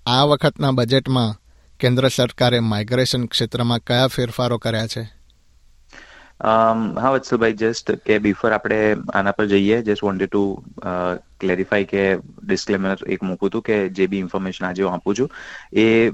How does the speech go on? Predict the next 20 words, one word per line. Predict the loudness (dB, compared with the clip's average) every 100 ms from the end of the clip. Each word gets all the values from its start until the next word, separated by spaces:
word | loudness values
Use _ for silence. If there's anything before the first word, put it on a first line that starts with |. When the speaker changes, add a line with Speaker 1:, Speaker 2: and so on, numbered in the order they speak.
| -4 -18 -20 -14 -4
Speaker 2:
mainly | 0 2 2
તો | 2 2 2 -4 -14 -12 -2
ફેક્ટ | -2 -2 2
છે | 2
જે | 2 2
ગવર્મેન્ટની | 2 2 0 0
ઓફિશિયલ | 0 0 -2 -2
વેબસાઇટ્સ | -2 -2 -2 -2
પર | -2
અવેલેબલ | 0 0 0 0
છે. | 0 -4 -6 -20 -12
કોઈ | 0 2
એવી | 2
માઇગ્રેશન | 0 -2 -2 -2 -4
એડવાઇસ | -2 0 -2 0
ફોર્મ | 0 0
હું | 0
કરતો | -2 -2 -4
નથી, | -4 -4
because | -4 -6